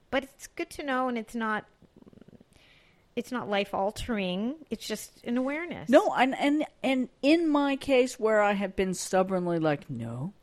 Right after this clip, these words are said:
Speaker 2: <laughs> I'm not gonna sign that," what has happened is it, it's created a time of further contemplation and being very, very clear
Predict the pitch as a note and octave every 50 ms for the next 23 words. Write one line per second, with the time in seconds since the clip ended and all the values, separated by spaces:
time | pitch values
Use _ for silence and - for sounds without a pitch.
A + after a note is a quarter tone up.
0 | - - - - - - - B3 - B2+ C3 C3 B2 A#2+ A2+ A2+ A#2 - - D3+
1 | F3+ A3+ C4 - - F#3+ F3 E3 D#3 D#3 D3+ D3 D3 D3 D3+ - _ _ - -
2 | - _ - F3+ G3+ A#3+ A#3 A3 A3 G3 F#3+ - - - C4 D#4+ F#4 F#4+ F#4 -
3 | F#3+ D#3 D3+ D#3 E3 E3 E3 F3+ D3 - - - E3+ D#3 - - - - - -
4 | F#3 F3+ F3+ F3+ F#3 F#3+ F#3+ G3 F3 F3+ F3 E3 - - F#3 F3 F3 E3+ E3+ E3+
5 | E3+ E3 - - D3 D#3 D3+ D3+ C#3+ C#3+ - - - - - E3+ E3+ E3 E3+ D#3
6 | E3 D#3+ D#3 D#3 - - D#3+ D3+ D3 - D#3 D3 - D3+ C#3+ C#3 C3+ C#3 C3+ -
7 | - C3 B2+ B2 B2+ C3 C3 _ _ _ - - - _ _ _ - C3+ C3+ B2+
8 | D3 D3 C#3+ D3 D3+ D#3 D3+ D3 D#3+ F3+ F#3+ G3+ G3+ F#3 D#3+ D3 D3 C#3 C#3 C#3
9 | - - - - F3 F3+ F3 E3 C3+ - - -